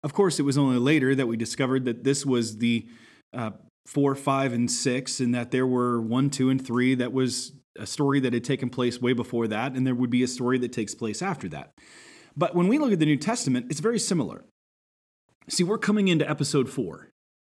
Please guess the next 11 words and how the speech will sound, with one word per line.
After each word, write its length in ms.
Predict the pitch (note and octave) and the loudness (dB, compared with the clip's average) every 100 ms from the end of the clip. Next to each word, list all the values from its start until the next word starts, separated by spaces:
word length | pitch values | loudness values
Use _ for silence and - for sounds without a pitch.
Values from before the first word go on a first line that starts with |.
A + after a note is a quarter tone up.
| _ _ _ _ _ | _ _ _ _ _
and 420 | D3 D3 D3 D3 | 2 4 6 4
we're 100 | C#3+ | 4
like, 180 | E3 B2 | 2 0
"Wow, 180 | F3 D3+ | 0 2
what 140 | D#3+ | 4
a 60 | G3 | 4
cool 320 | - - E3+ | 2 2 2
story 460 | - - G3 C#3+ G#2+ | 2 0 2 2 0
with 160 | G2 | -4
four 480 | - G#3+ F#3 A2+ F#2 | -2 2 2 0 -6
and, 220 | F#2+ G#2+ | -6 -8